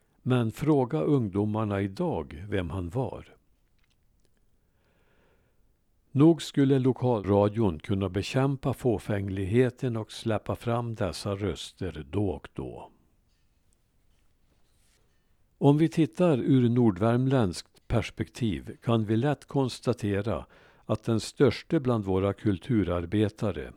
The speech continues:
absolut rikskändis, var poeten Oskar Stjärne från Kajsea i Torsby. Hans namn lever kvar i Stjärneskolan, gymnasieskolan i Torsby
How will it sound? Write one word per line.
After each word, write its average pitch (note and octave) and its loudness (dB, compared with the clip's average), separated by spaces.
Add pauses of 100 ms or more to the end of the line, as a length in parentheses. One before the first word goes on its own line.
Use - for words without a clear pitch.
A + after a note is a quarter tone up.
(180)
absolut A2 -2
rikskändis, G#2+ -6 (540)
var E3 4
poeten A2+ -2
Oskar F#2 -6
Stjärne G2+ -4
från F2+ -6
Kajsea G2+ -6 (140)
i F#2 -12
Torsby. - -12 (1160)
Hans D3 0
namn G#2+ 0
lever F#2+ 0
kvar A2 0
i D#2+ -6
Stjärneskolan, B2 -4 (280)
gymnasieskolan A#2+ 0
i C#3+ -4
Torsby F2 -8